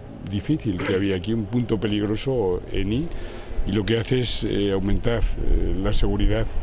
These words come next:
a todas esas personas que transitan por, por aquí. Y con esta actuación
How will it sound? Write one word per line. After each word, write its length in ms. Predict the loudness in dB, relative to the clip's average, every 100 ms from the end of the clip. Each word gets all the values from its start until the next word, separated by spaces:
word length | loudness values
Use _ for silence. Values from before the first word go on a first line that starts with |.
| 0 0 2 2 4
a 100 | 2
todas 220 | 4 4
esas 200 | 2 2
personas 480 | 2 2 4 2 2
que 100 | 0
transitan 600 | 0 2 0 0 0 0
por, 280 | 2 0 -2 -6 -8 -8 -8 0
por 120 | 0
aquí. 300 | 2 0 0 -2
Y 60 | 0
con 180 | 2 2
esta 180 | 2 2
actuación 600 | 2 0 2 2 2